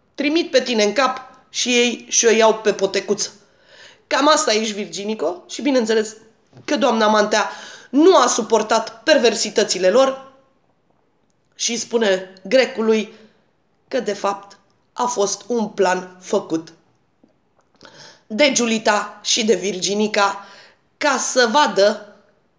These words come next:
dacă se dă la ele, se dă la Virginica și o lasă pe Elena. Bineînțeles că Elena atunci a fost bulversată, dar ca să vedeți, vedeți cât de deșteaptă este Elena, nu le-a făcut jocul la aceste fete. De ce?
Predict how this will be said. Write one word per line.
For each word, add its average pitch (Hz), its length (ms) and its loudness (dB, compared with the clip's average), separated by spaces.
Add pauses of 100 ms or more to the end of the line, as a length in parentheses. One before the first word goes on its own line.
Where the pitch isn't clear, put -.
(1160)
dacă 220 680 -6 (180)
se - 320 -4
dă 208 140 -2
la 220 160 0
ele, 180 240 -4 (440)
se - 140 -8
dă 196 120 -2
la 202 100 0
Virginica 180 560 -8
și - 140 -6
o 196 40 0
lasă 190 260 -4
pe 175 180 -8
Elena. - 260 -12 (520)
Bineînțeles 269 460 2
că 240 120 -2
Elena 233 260 2
atunci 214 240 -2
a 220 80 0
fost 208 240 -6
bulversată, 190 840 -2 (320)
dar 233 220 2
ca 233 140 0
să 240 120 2
vedeți, 262 340 0
vedeți 277 440 2
cât - 120 0
de 262 100 6
deșteaptă 269 560 2
este 196 580 -2
Elena, 190 540 -4 (200)
nu 233 140 -8
le-a 220 140 -4
făcut - 280 -16
jocul - 300 -16 (840)
la 214 200 0
aceste 214 380 0
fete. 196 280 -2
De 240 180 4
ce? 240 300 0